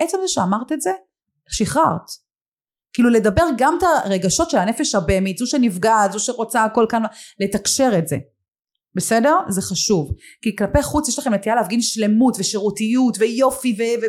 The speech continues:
ובן אדם, אין, התאהבות. אבל בפנים זה לא באמת ככה, יש סערה,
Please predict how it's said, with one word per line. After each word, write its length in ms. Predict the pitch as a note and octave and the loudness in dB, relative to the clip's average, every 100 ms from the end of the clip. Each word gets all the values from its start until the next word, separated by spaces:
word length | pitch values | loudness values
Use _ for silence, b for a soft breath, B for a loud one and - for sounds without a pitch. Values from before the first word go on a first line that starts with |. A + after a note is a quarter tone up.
| G#3 | -2
ובן 160 | B3 | -2
אדם, 220 | B3 D#4+ F#4 - - _ _ _ _ _ _ _ _ _ C#4 | 2 2 0 -4 -14 _ _ _ _ _ _ _ _ _ 0
אין, 300 | D4 G3+ - - - | 2 0 -2 -8 -4
התאהבות. 680 | A3 C4 B3 A3 D4 - - - _ _ - - | 0 2 2 2 0 0 -6 -12 _ _ -20 -4
אבל 200 | F#3+ F#3+ | 0 2
בפנים 520 | F#3 F#3 - A3 D#4+ A#4 A4+ | 2 0 2 2 2 0 -6
זה 120 | - F3+ | -4 -2
לא 60 | |
באמת 280 | E3+ C3+ - | -2 -4 -8
ככה, 280 | - - F3+ | -10 -6 -4
יש 100 | A3 | -4
סערה, 380 | - B2+ B2 | -2 -2 -2